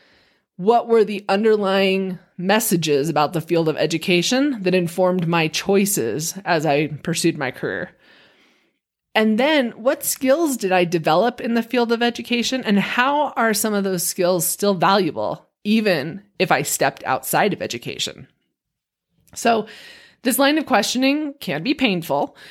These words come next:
and requires some honest reflection about where your beliefs stem from, but also how you continue to live into them, whether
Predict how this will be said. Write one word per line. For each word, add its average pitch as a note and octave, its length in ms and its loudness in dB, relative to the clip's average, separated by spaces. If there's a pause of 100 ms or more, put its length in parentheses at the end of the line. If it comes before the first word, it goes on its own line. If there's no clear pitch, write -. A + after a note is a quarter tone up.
(180)
and F#3+ 160 2
requires F#3+ 420 2
some F3 240 -4
honest F#3 380 0
reflection B3+ 480 -2
about E3+ 260 0
where F#3 240 2
your G3 220 2
beliefs E3+ 380 -2
stem D#3+ 380 -2
from, C#4+ 460 -4 (520)
but F3+ 120 2
also A#3 280 2
how G#3 100 0
you F3 180 0
continue E3+ 460 -2
to D#3 140 -8
live D3+ 300 0 (120)
into G#3+ 380 2
them, G#2 400 -4 (180)
whether C3 440 0